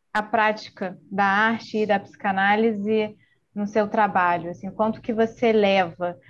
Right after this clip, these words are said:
a arte pra clínica com os pacientes e de que maneira a experiência de psicanalista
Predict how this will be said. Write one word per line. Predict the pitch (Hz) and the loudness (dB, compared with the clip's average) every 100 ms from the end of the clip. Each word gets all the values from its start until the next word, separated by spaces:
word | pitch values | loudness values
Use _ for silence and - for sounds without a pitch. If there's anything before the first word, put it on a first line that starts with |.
| - - | -20 -8
a | - 196 | -2 0
arte | 190 190 - | 0 -4 -2
pra | 196 | -2
clínica | 190 220 254 269 247 | 0 0 2 0 -2
com | 220 | -4
os | 202 | -4
pacientes | 196 190 196 196 262 277 254 | -6 -4 -4 -2 0 0 0
e | 254 | 0
de | 233 | -2
que | 226 | -2
maneira | 240 240 214 202 220 247 - | 0 2 2 2 4 4 2
a | - | 0
experiência | 208 - 220 208 202 208 202 | -4 -2 0 0 -2 -6 -8
de | 196 | -12
psicanalista | _ - 208 196 185 202 226 - | _ -8 0 0 0 -2 -2 -4